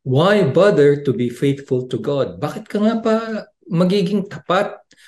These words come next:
sa iyong ikapu? Kasi nga, stewardship ito. Ito ang ating pag-aaralan sa maiksing panahon. <laughs>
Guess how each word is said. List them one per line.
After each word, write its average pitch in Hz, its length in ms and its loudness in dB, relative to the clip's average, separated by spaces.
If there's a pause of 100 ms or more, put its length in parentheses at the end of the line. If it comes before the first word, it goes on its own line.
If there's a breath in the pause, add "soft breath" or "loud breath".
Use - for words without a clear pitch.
(120 soft breath)
sa - 240 -2
iyong 147 320 0
ikapu? 123 560 -4
Kasi 113 320 -10
nga, 110 160 -10
stewardship - 800 -6
ito. - 240 -20 (160)
Ito 117 480 -6
ang 107 160 -8
ating 104 320 -10
pag-aaralan 104 800 -12
sa 120 240 -8
maiksing 117 560 -6
panahon. 113 560 -12
<laughs> - 320 -12